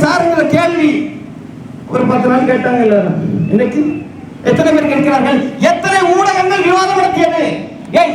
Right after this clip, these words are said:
யார் அந்த சாருன்னு கேட்கிறார்களே, பதில் என்ன, சொல்லுங்கள் என்று சொல்லி எத்தனை ஊடகங்கள் பேசியது?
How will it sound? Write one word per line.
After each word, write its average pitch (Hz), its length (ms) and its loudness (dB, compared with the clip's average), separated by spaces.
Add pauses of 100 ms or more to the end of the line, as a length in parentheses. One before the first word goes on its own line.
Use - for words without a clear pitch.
யார் 359 280 2
அந்த 359 220 4
சாருன்னு 359 380 2
கேட்கிறார்களே, 311 600 0 (1080)
பதில் 381 320 2
என்ன, 339 140 0 (180)
சொல்லுங்கள் 370 380 2
என்று 320 180 2
சொல்லி 254 240 2 (420)
எத்தனை 381 240 0 (120)
ஊடகங்கள் 359 400 2
பேசியது? 330 420 2